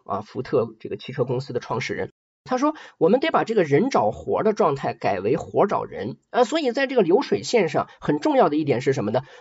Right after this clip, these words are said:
工人能不走路就别走路，哎，绝对不多走一步，因为人的这种移动来回啊，它的效率是受到身体机能的这个上限影响的。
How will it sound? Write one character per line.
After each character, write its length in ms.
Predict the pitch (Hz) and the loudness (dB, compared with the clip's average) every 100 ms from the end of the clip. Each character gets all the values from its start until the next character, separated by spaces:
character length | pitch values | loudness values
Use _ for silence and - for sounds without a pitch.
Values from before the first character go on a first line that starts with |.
| _ | _
工 260 | 311 320 320 | 0 2 2
人 340 | 208 139 151 - | 4 4 4 -2
能 320 | 170 165 302 | 2 4 2
不 160 | 320 262 | -2 -4
走 340 | - 139 92 | 0 -2 0
路 200 | 175 202 | -2 -2
就 120 | 139 175 | 2 2
别 240 | - 160 | 4 0
走 160 | 214 - | 0 -4
路， 220 | - - _ _ | -6 -12 _ _
哎， 120 | - 226 | 0 0
绝 300 | - 196 254 | 2 2 2
对 140 | 269 | 0
不 140 | 220 | -2
多 220 | 208 240 240 | 0 2 2
走 200 | 160 120 | 2 -2
一 160 | 127 | -4
步， 260 | - 196 - | -4 -4 -6
因 160 | 208 196 | -4 0
为 80 | |
人 460 | 202 143 139 117 208 | 0 2 0 0 0
的 120 | 302 | 0
这 140 | 220 165 | 2 2
种 180 | 135 | 2
移 240 | 135 127 156 | -4 -6 -6
动 260 | 285 196 | 0 0
来 200 | 120 87 | 0 -2
回 240 | - - 69 | -4 -6 -2
啊， 140 | 113 - _ | -2 -4 _
它 120 | - 254 | -6 -4
的 60 | |
效 380 | 240 - 302 220 | -4 0 4 4
率 160 | 139 120 | 4 -4
是 140 | 196 | -6
受 320 | - - 339 | -6 -2 0
到 200 | - 107 | 2 0
身 260 | 117 202 208 | 2 2 2
体 180 | - 113 | -2 -8
机 280 | - 185 | -6 -2
能 200 | 185 113 | 0 0
的 80 | 131 | -2
这 120 | 151 | -2
个 60 | 143 | -4
上 280 | 139 240 165 | 0 0 0
限 280 | - 156 110 | -2 -2 -2
影 160 | 185 | -4
响 260 | 208 - - | -2 -2 -4
的。 160 | - | -8